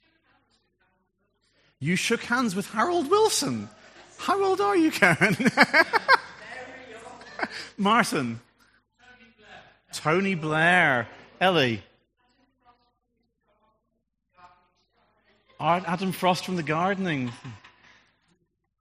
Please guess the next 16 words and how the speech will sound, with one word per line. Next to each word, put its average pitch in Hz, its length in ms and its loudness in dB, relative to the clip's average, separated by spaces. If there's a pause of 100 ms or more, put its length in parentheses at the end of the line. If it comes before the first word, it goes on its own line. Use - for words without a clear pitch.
(760)
I 202 360 2
was 151 280 0
once 127 320 -2
on 135 120 -4
a 135 60 -4
steam 180 480 -4
train 117 320 -6
that 123 140 -6
was 123 100 -8
being 131 300 -4
driven 143 360 -4
by 135 140 -4
Timothy 143 480 -6
West, 160 460 -8
the 151 100 -4
actor. 147 480 -8